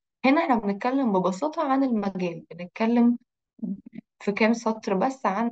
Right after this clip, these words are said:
أنا عايز أعمل إيه في أمريكا، مش محتاج أدخل في تفاصيل أوي. بعدين هنا بيسألكوا عن أهدافكم للمستقبل، هتعملوا إيه، آه، بعد أما ترجعوا من المنحة،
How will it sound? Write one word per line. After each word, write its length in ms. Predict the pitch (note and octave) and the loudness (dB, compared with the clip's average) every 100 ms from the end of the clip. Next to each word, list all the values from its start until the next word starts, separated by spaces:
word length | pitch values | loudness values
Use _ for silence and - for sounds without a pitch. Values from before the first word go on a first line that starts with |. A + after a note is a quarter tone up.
| - | -2
أنا 140 | A3 | -2
عايز 340 | G3+ G3+ G#3+ - | 0 0 0 -2
أعمل 340 | G3 G3 F3+ | -4 -4 -6
إيه 80 | G3 | -8
في 140 | - | -10
أمريكا، 440 | D#3+ D#3 - - - | -12 -14 -14 -14 -10
مش 220 | E3 E3 - | -8 -8 -10
محتاج 340 | - F#3+ F#3+ F#3 _ | -2 0 0 -2 _
أدخل 360 | F#3 F#3 - F#3 | -4 -4 -4 -6
في 120 | - | -6
تفاصيل 500 | - D#3 E3+ F#3+ F#3 - | -10 -8 0 2 2 0
أوي. 120 | - _ - - - _ - | -6 _ -14 -12 -12 _ 2
بعدين 400 | F3+ F3 G#3 A#3+ | 2 4 4 4
هنا 220 | A#3+ B3+ | 4 2
بيسألكوا 640 | G#3+ F#3 F#3 - A3+ - F3+ | 2 0 0 -4 -4 -4 -2
عن 340 | F3 G3 A#3 B3 _ _ - | 0 0 0 -2 _ _ 0
أهدافكم 520 | F#3+ F#3 A3+ - G#3 | 2 0 -2 -4 -6
للمستقبل، 720 | F3+ E3+ E3+ - - F3 D3+ | -4 -6 -10 -4 -4 -2 -6
هتعملوا 480 | E3 F3+ F3+ A3 A3+ | -2 0 4 6 4
إيه، 360 | G3+ A3 A#3 - - | 4 4 2 -4 -6
آه، 420 | E3 D#3+ D#3+ D#3+ - | -4 -4 -6 -8 -6
بعد 400 | F#3+ G3 G#3+ G3 | 0 4 4 2
أما 300 | - G3 G3 | 0 -2 -2
ترجعوا 640 | F#3+ F#3 E3+ F3+ F#3+ G3 | -4 -8 -2 0 2 2
من 200 | F#3 F3 | -2 -4
المنحة، 600 | E3+ E3+ F#3 G#3+ - - | -6 -4 -4 -4 -2 -2